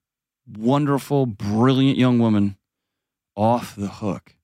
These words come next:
'cause she didn't know what the next seven years were gonna look like.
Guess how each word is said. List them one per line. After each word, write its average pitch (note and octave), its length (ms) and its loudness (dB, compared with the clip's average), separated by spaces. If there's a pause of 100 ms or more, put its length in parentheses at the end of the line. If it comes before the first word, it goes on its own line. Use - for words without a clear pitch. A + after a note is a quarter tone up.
(580)
'cause G2 100 -8
she C#3 180 -2
didn't B2 300 2
know D#2+ 200 -2
what F2 140 -8
the - 80 -4
next G#2 260 2
seven G2 260 0
years G#2 180 2
were G2 60 -6
gonna G2+ 120 0
look F2+ 260 -2
like. D2 300 -18